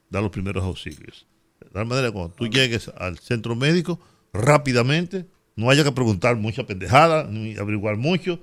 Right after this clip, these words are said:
Speaker 1: ¿qué es lo que tiene? ¿Le duele el pecho? Porque hay que preguntar.
Speaker 2: Sí.
Speaker 1: ¿Le duele el pe-, le duele el pecho? Esto, aquello, ingrésenlo.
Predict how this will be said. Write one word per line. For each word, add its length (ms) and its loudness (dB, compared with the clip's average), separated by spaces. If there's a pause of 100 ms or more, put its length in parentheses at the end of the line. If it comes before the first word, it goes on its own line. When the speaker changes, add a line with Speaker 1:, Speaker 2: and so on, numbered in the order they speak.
(220)
Speaker 1:
¿qué 80 2
es 20 6
lo 60 4
que 100 0
tiene? 380 2 (580)
¿Le 120 -10
duele 240 6
el 100 6
pecho? 420 6 (200)
Porque 180 -8
hay 60 -4
que 100 -8
preguntar. 560 -2 (200)
Speaker 2:
Sí. 80 -18
Speaker 1:
¿Le 200 -20
duele 200 0
el 100 -4
pe-, 100 -10
le 120 -2
duele 180 2
el 80 -2
pecho? 380 0 (280)
Esto, 300 -2
aquello, 360 2 (280)
ingrésenlo. 600 2